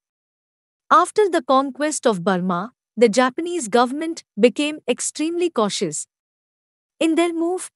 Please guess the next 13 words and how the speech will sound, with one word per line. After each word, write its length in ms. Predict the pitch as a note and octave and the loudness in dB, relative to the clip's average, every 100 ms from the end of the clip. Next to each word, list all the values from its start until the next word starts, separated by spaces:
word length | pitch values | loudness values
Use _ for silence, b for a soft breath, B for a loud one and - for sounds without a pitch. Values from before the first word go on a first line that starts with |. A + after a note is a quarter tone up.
| _ | _
for 220 | - D4+ C#4+ | -2 0 2
the 160 | E4 | 2
invasion 540 | C#4+ A#3+ C#4+ E4 F4+ E4 | 2 2 2 0 -2 -2
of 200 | D4+ - | -2 2
India. 440 | A#3 F#3+ D#3 - _ _ _ _ _ _ _ _ _ - | 2 2 -2 -6 _ _ _ _ _ _ _ _ _ -2
The 80 | |
Japanese 580 | B3 C#4+ D#4 F4+ F#4+ F4 | 0 2 0 -2 -2 2
army 480 | C4 A#3+ G#3 F3+ D#3 _ _ _ - | 2 2 0 -2 -4 _ _ _ -2
and 220 | C4+ D4 | 0 0
the 60 | D4 | -2
Indian 440 | - E4 F#4+ F4 | -2 0 2 2
National 440 | C4 C4+ - D#4+ D4+ | 0 0 -2 -6 -2
Army 480 | A3 G#3+ G3+ G3 | 0 0 0 -2